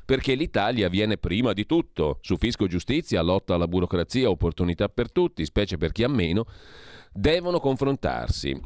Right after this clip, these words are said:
Eh, non temo di fare la foglia di fico di Renzi.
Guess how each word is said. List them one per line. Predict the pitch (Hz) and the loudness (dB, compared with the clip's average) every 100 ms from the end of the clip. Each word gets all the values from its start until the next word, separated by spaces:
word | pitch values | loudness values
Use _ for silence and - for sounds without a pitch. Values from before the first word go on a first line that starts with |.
| - | -2
Eh, | 90 87 87 | 0 2 2
non | 92 110 123 - | 4 2 0 0
temo | 95 110 127 107 | 2 2 2 2
di | 90 | 0
fare | 82 92 98 | 0 2 2
la | 85 | 0
foglia | - 90 90 82 | 2 2 2 0
di | 78 | 0
fico | 92 85 85 | -2 0 0
di | 78 | 0
Renzi. | 78 76 80 - 131 | 0 2 0 0 0